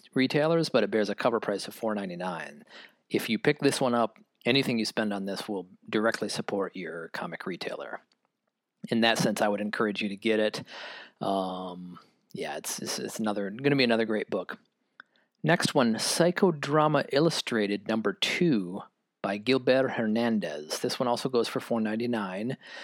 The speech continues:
If you follow Love and Rockets, you're well aware that the Hernandez bros will every so often branch out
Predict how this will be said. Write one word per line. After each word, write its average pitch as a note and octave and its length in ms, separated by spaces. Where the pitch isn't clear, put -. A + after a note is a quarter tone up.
If - 220
you D#3+ 180
follow F#3+ 280
Love E3 220
and D3+ 120
Rockets, C#3+ 600
you're A2+ 380
well B2+ 260
aware A#2 460
that G2 800
the G2 380
Hernandez A#2 540
bros A2 840
will G#2+ 480
every B2+ 180
so A#2 180
often G#2+ 340
branch A2+ 380
out A2+ 440